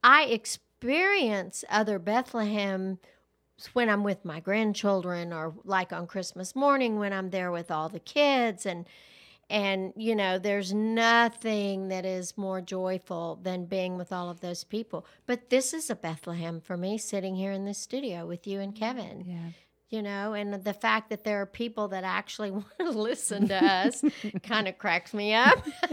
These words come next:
Speaker 2: I love it. I'm
Speaker 1: <laughs> Must
Speaker 2: so
Speaker 1: be bored. <laughs> No. But, you know,
Speaker 2: <laughs>
Speaker 1: that's, that's a, that's a Bethlehem too.
Speaker 2: Mm-hmm.
Speaker 1: So I
Speaker 2: Mm-hmm.
Speaker 1: think that the interesting part is the,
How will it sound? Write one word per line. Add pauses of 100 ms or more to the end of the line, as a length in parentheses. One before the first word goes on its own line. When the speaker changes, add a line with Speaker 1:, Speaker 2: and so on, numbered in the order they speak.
(280)
Speaker 2:
I
love
it. (200)
I'm
Speaker 1:
<laughs>
Must
Speaker 2:
so
Speaker 1:
be
bored.
<laughs>
No. (800)
But,
you
know,
Speaker 2:
<laughs>
Speaker 1:
that's,
that's
a,
that's
a
Bethlehem
too.
Speaker 2:
Mm-hmm. (320)
Speaker 1:
So
I
Speaker 2:
Mm-hmm.
Speaker 1:
think
that
the
interesting
part
is
the,